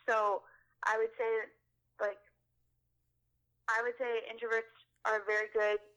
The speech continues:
to be involved in planning, um, because they think of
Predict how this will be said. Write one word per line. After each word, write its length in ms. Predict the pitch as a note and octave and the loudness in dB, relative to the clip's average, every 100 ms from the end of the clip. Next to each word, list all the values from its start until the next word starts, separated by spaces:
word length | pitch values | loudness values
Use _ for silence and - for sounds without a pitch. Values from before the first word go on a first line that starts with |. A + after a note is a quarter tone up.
| _ _ - | _ _ -18
to 60 | A3+ | -8
be 120 | A3 | -6
involved 400 | G#3+ G3+ G3+ G3+ | -2 0 0 0
in 60 | G3+ | -8
planning, 520 | - G3+ G3 G#3 B3 D#4+ - _ _ - | -6 -2 0 0 -2 -6 -12 _ _ 0
um, 260 | G#3+ G#3 G3 | 2 2 -2
because 400 | G3+ G#3 A3+ G3+ G#3 - _ _ _ _ | -8 -2 0 0 -4 -20 _ _ _ _
they 120 | A3+ A3 | 0 0
think 200 | A3+ A3+ | -2 -2
of 80 | A#3 | -2